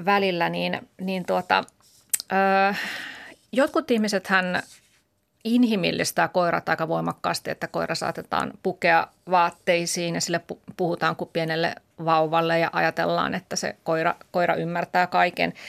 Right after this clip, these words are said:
Ja sitten taas toisaalta varmaan moni ajattelee, että no, se koira nyt on vain eläin, että eihän se nyt voi, niinku, tuntea tai ajatella mitään sen kummempaa, että se on aika yksinkertainen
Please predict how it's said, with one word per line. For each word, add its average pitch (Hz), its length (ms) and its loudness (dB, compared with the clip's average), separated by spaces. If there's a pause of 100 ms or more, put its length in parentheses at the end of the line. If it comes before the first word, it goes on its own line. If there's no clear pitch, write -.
(360)
Ja 185 80 4
sitten 226 280 2
taas 214 200 4
toisaalta 214 480 2
varmaan 185 460 2
moni 180 280 2
ajattelee, 165 380 2
että - 160 -4
no, 165 140 -2
se 175 100 -2
koira 170 300 4
nyt 165 160 -2
on 160 80 2
vain 156 140 2
eläin, 151 320 0
että 147 200 -2
eihän 143 200 0
se 151 120 -2
nyt 151 160 -6
voi, - 240 -4 (120)
niinku, - 180 -10
tuntea 147 440 -2 (100)
tai 101 260 2 (380)
ajatella 151 500 2
mitään 147 320 -4
sen 156 220 -4 (140)
kummempaa, 156 460 -4
että 156 100 -4
se 160 60 -4
on 143 80 -6
aika - 240 -6
yksinkertainen 170 840 -6